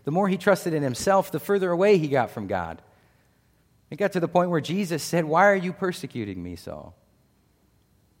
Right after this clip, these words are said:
Paul needed a no from God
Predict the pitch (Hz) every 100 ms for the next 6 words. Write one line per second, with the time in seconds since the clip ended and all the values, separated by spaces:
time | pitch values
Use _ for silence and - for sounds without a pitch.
0 | _ _ _ _ _ _ _ _ _ _
1 | _ _ _ _ _ _ _ _ - 156
2 | 143 113 165 147 92 78 - 90 90 113
3 | 143 82 - - _ _ _ _ 95 85
4 | 87 80 76